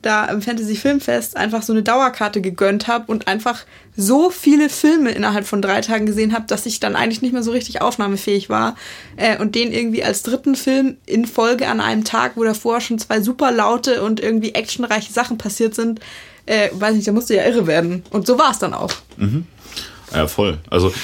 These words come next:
Speaker 2: ich find es aber auch, also ich, ich find, ich find, der Film ist ultra krass. Ich find, ich hab, fand den so geil, als ich den im Kino gesehen hab. Unfassbar. Weil das Geile ist ja, also da auch nochmal kurze, in Anführungsstrichen, Handlungszusammenfassung. Also
Speaker 1: Mhm.
Speaker 2: so ein Dude trifft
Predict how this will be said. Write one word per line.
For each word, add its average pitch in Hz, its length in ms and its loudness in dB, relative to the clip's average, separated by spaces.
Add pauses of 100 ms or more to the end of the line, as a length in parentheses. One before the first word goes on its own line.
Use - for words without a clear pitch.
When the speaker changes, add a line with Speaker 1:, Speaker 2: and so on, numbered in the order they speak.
(120)
Speaker 2:
ich 92 40 -4
find 127 120 4
es 117 60 2
aber 104 120 4
auch, 104 160 2 (220)
also 92 220 0
ich, - 100 -12
ich 101 120 -6
find, - 300 -4 (640)
ich - 240 -4
find, 104 120 -6
der 101 80 2
Film 107 240 2
ist - 260 -4
ultra 104 280 2
krass. - 300 -2
Ich - 120 -6
find, - 200 -4 (180)
ich - 160 -4
hab, 95 100 -2
fand 98 220 -2
den 92 100 0
so 98 200 0
geil, 92 340 2
als 55 140 -4
ich 87 60 -8
den 87 100 0
im 85 100 0
Kino 85 160 0
gesehen 82 240 0
hab. - 180 -6
Unfassbar. 92 560 0
Weil 82 120 4
das 85 100 0
Geile 104 240 2
ist 82 180 0
ja, 95 120 0
also 87 320 0 (100)
da 90 220 2
auch 82 200 -2
nochmal 92 220 0
kurze, 90 360 0
in - 200 -4
Anführungsstrichen, 90 720 -2
Handlungszusammenfassung. 82 1160 -2
Also 87 160 0
Speaker 1:
Mhm. 82 40 0
Speaker 2:
so 87 160 0
ein 85 140 0
Dude 127 320 2 (260)
trifft - 520 -4